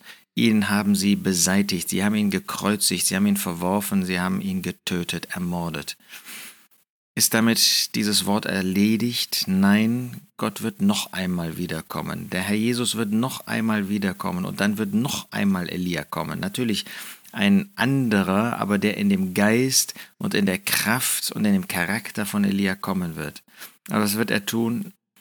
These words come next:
Er wird das Herz der Väter zu den Kindern und das Herz der Kinder zu ihren Vätern wenden. Er wird also inmitten des Volkes Israel Wiederherstellung schenken.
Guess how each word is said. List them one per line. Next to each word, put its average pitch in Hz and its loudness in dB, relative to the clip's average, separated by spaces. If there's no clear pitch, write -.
Er 113 0
wird 110 4
das 110 2
Herz 120 2
der 110 0
Väter 123 0
zu 117 0
den 104 2
Kindern 113 0
und 104 2
das 98 -2
Herz 101 -2
der 101 -2
Kinder 104 -2
zu 104 -4
ihren 98 -6
Vätern 90 -8
wenden. 85 -6
Er 90 -4
wird 107 -4
also 104 -4
inmitten 113 -2
des 107 -2
Volkes 101 -2
Israel 95 -4
Wiederherstellung 90 -8
schenken. - -10